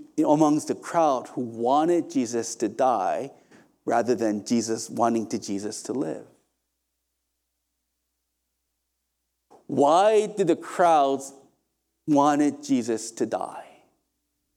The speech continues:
Why did they? He came to save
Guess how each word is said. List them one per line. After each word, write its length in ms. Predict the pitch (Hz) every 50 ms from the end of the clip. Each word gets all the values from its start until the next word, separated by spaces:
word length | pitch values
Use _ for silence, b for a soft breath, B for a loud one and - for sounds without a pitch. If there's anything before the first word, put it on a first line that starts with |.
| _ _ _ _ _ _ _ _
Why 120 | 160 175
did 220 | 180 - - 165 -
they? 240 | - - - - - - _ _ _ _ _ _ _ _ _ _ _ _ _ _ _ _ _ _ _ _ _ _ _ _ _ _ B B B B
He 100 | B 131
came 320 | 131 - - 240 233 240 202
to 80 | 202
save 340 | 185 196 190 165 156 151 -